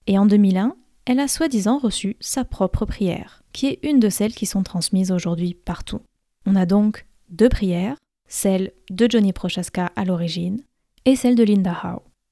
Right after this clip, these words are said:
Les livres de Linda Howe de deux mille neuf et Ernesto Ortiz de deux mille quinze sont devenus des références sur les annales akashiques.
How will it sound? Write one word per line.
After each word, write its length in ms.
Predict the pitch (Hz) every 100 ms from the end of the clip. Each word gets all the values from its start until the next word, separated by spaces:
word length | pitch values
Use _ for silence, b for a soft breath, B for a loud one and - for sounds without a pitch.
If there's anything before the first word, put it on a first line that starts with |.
| _ _
Les 100 | 214
livres 280 | 214 320 302
de 100 | 214
Linda 260 | 196 196 190
Howe 220 | 208 233
de 80 | 208
deux 140 | 190
mille 180 | 196 185
neuf 380 | 185 254 - - _ -
et 100 | 240
Ernesto 400 | 226 214 202 196
Ortiz 340 | 185 - 208
de 80 | 185
deux 100 | 190
mille 200 | 190 185
quinze 420 | 185 175 202 233 _ _ -
sont 160 | -
devenus 320 | 254 254 262 247
des 140 | 220
références 680 | 240 254 208 175 175 175 - -
sur 180 | - 202
les 140 | 190
annales 200 | 190 202
akashiques. 580 | 185 175 160 - -